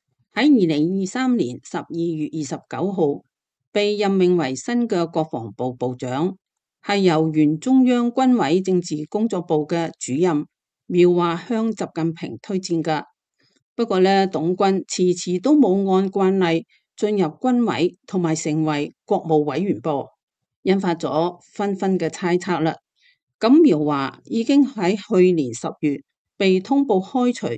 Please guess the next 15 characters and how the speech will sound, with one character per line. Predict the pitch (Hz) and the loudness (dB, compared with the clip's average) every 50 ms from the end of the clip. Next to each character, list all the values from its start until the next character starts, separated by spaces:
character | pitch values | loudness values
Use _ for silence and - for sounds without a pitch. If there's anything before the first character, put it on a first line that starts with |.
| - - | -8 -10
黨 | - - - 156 185 | -10 -6 -4 -4 -2
籍 | 190 190 151 117 - _ _ _ _ _ - | -2 -2 -4 -4 -6 _ _ _ _ _ -6
同 | - 160 | -4 -2
埋 | 139 117 92 | -2 -2 -4
軍 | - - 165 165 | -6 -4 -4 -2
籍 | 165 170 143 | -2 -4 -6
啦。 | - - 151 147 - - _ _ _ _ _ _ _ _ _ _ _ _ _ _ _ _ _ _ - | -6 -6 -8 -8 -10 -14 _ _ _ _ _ _ _ _ _ _ _ _ _ _ _ _ _ _ -2
喺 | - 247 302 | 2 4 6
苗 | 330 269 180 156 160 | 6 6 6 4 2
華 | 160 156 139 139 | 2 0 -2 -4
出 | 160 - - 302 | -4 0 0 -2
事 | - - - - 175 175 160 | -2 -2 -4 -2 0 0 0
前 | 170 - - 147 135 | -2 -4 -6 -6 -6
後 | 120 117 - 165 160 | -6 -4 -2 0 2
呢， | 180 214 | 2 0